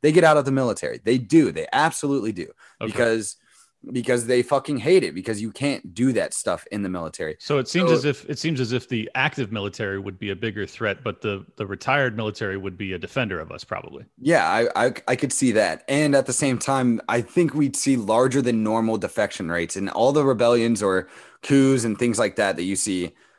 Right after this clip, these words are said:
Speaker 1: um, across the world, whether it's in the United States, you know, during the, uh, American Revolution or any of those things, defection rates in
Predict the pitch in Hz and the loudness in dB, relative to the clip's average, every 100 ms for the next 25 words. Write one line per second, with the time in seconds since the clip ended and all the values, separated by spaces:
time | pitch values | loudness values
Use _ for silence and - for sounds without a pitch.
0 | _ - 87 82 78 78 - 110 147 147 | _ -4 -2 0 -2 -4 -4 2 6 6
1 | - 98 87 80 95 98 90 113 101 101 | 4 4 4 4 4 4 4 2 2 2
2 | 101 95 90 - 95 92 - 87 85 85 | 0 -2 -2 0 0 0 -4 -2 0 -2
3 | 82 92 90 87 87 87 87 82 - _ | -2 -2 0 -2 -2 -2 -2 -4 -12 _
4 | - 76 76 67 87 85 90 80 85 113 | -4 -2 0 0 0 -2 -2 -2 2 4
5 | 120 - 120 107 104 101 87 101 101 90 | 4 2 0 2 0 0 0 0 0 2
6 | 101 - 113 107 - - _ 117 - 143 | 2 2 -2 -2 -6 -14 _ -6 2 2
7 | - 143 127 123 - 113 107 101 98 98 | 2 2 4 2 2 0 0 0 0 -2
8 | 95 | -6